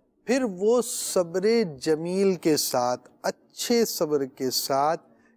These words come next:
यानी शिकवा शिकायत और वावेला के बगैर उसका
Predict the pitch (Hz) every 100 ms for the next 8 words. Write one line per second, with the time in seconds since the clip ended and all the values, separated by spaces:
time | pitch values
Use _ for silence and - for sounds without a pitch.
0 | - 151 156 156 196 202 - 180 - 196
1 | - - 160 - 151 156 180 185 - 170
2 | 156 143 143 139 143 156 170 - 180 165
3 | 123 139 139 156 131 - _ _ _ _
4 | _ _ _ _ - 214 - -